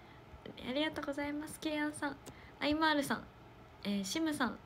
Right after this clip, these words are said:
ありがとうございます。あ、靴ひもさん、ありがとうございます。うわ、めっちゃクリスマスツリー。やば。なんかもうほんまにさ、世間、世の-、世の中はクリスマスなんだね。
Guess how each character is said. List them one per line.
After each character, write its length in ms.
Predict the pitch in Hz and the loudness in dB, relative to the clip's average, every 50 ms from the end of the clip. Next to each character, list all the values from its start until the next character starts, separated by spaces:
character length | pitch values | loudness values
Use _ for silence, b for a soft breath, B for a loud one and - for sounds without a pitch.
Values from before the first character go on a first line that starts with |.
| - - | -12 -6
あ 40 | - | -2
り 100 | 208 226 | 2 2
が 100 | 233 226 | 2 2
と 120 | - 214 | 2 -2
う 40 | 208 | -2
ご 80 | - 208 | -2 -2
ざ 160 | 214 220 214 | 0 0 0
い 60 | 214 214 | 0 2
ま 180 | 220 226 233 | 2 2 2
す。 140 | 233 - - - - - - - - B B B B B B B B B B - - - - - - - - - - - - - - - - - - - - - - - - - - - - - - - - - - B B B B B B B B - - - - - - | 2 0 -6 -14 -16 -18 -18 -18 -18 B B B B B B B B B B -18 -18 -18 -18 -18 -18 -18 -18 -18 -18 -18 -18 -18 -18 -18 -18 -18 -18 -18 -18 -18 -18 -18 -18 -18 -18 -18 -18 -20 -20 -20 -18 -18 -18 B B B B B B B B -20 -20 -20 -18 -6 4
あ、 220 | - 302 320 - - - | 8 10 10 10 8 2
靴 300 | - - - - 381 392 | -4 -4 0 6 6 6
ひ 80 | 392 381 | 6 6
も 140 | 381 381 | 2 2
さ 240 | 381 - 359 349 320 | 4 4 6 6 6
ん、 60 | - - | 4 4
あ 80 | - 226 | 4 6
り 120 | 285 311 | 6 8
が 100 | 311 294 | 6 6
と 140 | 294 - 247 | 4 4 2
う 20 | |
ご 80 | 226 233 | 2 4
ざ 120 | 226 240 | 4 6
い 120 | 240 240 240 | 4 4 4
ま 160 | 240 247 254 | 2 0 0
す。 100 | - - - | -2 -2 0
う 40 | - | 0
わ、 100 | - 233 | 2 4
め 120 | 220 226 | 2 2
っ 20 | 226 | 2
ち 100 | - 320 | 2 0
ゃ 40 | 302 | 2
ク 140 | - - | 6 6
リ 100 | 359 359 | 8 8
ス 160 | 339 - - 330 | 8 6 2 2
マ 140 | 330 339 | 2 2
ス 60 | 330 - - - | 2 0 -4 -2
ツ 100 | - 285 | -2 0
リ 120 | 247 220 | 0 2
ー。 120 | - - 226 | 4 4 4
や 80 | 240 | 4
ば。 200 | 240 285 294 - | 6 6 4 4
な 220 | - - 220 220 220 | 4 4 2 2 2
ん 40 | 214 | 2
か 140 | - 214 | 2 4
も 160 | 208 208 208 214 | 4 6 4 4
う 40 | |
ほ 100 | 220 247 285 | 4 2 2
ん 80 | 294 | 4
ま 80 | 311 320 | 4 4
に 120 | 320 330 | 2 2
さ、 220 | 330 - 311 262 247 | 2 4 4 4 4
世 140 | 233 - 294 | 2 0 0
間、 360 | - 294 269 233 208 196 202 | 4 6 6 6 6 6 4
世 140 | 226 262 277 | 6 6 8
の-、 80 | 277 240 - - - | 6 6 4 0 2
世 120 | 220 226 | 2 4
の 120 | 240 269 277 | 4 6 6
中 260 | 269 240 226 - 196 | 4 4 4 2 0
は 60 | 190 | 0
ク 160 | 190 - - 220 | 0 0 2 2
リ 80 | 226 | 2
ス 120 | 226 - 262 | 2 2 2
マ 140 | 226 214 | 2 2
ス 80 | 208 - | 0 0
な 100 | 196 185 | -2 -2
ん 120 | 180 180 175 | 0 -2 -2
だ 100 | 180 185 | 0 2
ね。 160 | 185 190 196 | 2 2 2